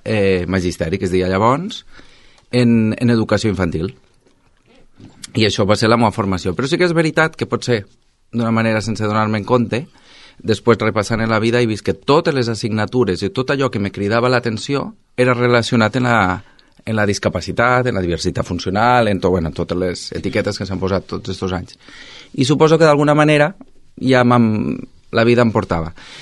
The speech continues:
Després de la, de magisteri vaig estudiar psicopedagogia i era l'època de, bueno, bueno, tot, tot el tema de la inclusió, del, bueno, quan totes aquestes coses estaven en auge, i també, sense donar-me en compte, pues, me llamaba.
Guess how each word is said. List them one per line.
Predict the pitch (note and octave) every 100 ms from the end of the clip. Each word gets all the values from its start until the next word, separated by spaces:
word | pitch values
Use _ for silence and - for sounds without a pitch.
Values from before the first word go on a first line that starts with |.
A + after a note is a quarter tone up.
| - A2
Després | A#2 - C#3
de | D#3+
la, | D3+ C#3+ A2
de | B2+
magisteri | B2 A2+ - D#3 D3
vaig | B2+
estudiar | A#2+ - A2+ A2+
psicopedagogia | G#2+ - G2+ G#2 G2+ G#2 B2+ C3+ C#3+ E3 _ _ _ _ - - - -
i | A#2+ A#2+
era | A#2 B2 A#2+
l'època | A2+ G#2 G#2 A2 A#2+ B2 A#2+ A#2 A#2+
de, | A#2+ A#2 G#2 G2
bueno, | G2 F#2 G2+
bueno, | A#2 E2
tot, | F2 -
tot | E2
el | F2+ E2+ E2 E2
tema | F2+ F#2+
de | F2+
la | F2
inclusió, | E2+ E2 E2 G2 A#2+ C3 B2+ B2 A#2
del, | A2+ G2 F2+
bueno, | - A1+ F#2 -
quan | F#2
totes | F#2 F#2 F2+
aquestes | F2 - -
coses | F#2+ G2 A2
estaven | - G2 G2
en | G#2+
auge, | A2+ A#2 C3 -
i | B2
també, | C3 C3 D3 F3 -
sense | A#2 G#2+ A2
donar-me | A#2+ C3+ C#3+
en | C3+
compte, | D3+ D#3 C#3 D#3 G#3+ _ - _ _ _ -
pues, | A#2 G#2+ - - - -
me | B2 B2+
llamaba. | A#2+ A2+ G#2 F2+